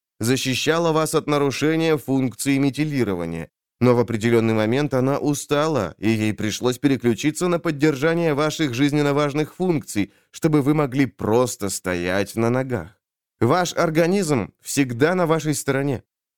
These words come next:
После надлежащей очистки, оживления, омоложения, излечения и укрепления печень снова будет должным образом усваивать и перерабатывать питательные вещества.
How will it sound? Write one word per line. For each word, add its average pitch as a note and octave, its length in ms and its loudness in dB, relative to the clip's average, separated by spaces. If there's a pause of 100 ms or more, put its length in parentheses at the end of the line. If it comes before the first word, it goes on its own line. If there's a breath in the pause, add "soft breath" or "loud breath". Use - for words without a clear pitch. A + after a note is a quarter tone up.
(160)
После D3 300 2
надлежащей B2 720 0
очистки, G#2+ 760 -4 (100)
оживления, A#2+ 880 2
омоложения, C3+ 960 2
излечения C#3+ 840 0
и C#3+ 120 2
укрепления C3+ 840 2 (300)
печень D3 400 4
снова E3 340 2
будет C#3+ 380 -2
должным C3+ 480 2
образом B2 500 0
усваивать A#2+ 800 -2
и A#2 60 0
перерабатывать A2+ 920 0
питательные B2+ 760 0
вещества. F2+ 680 -8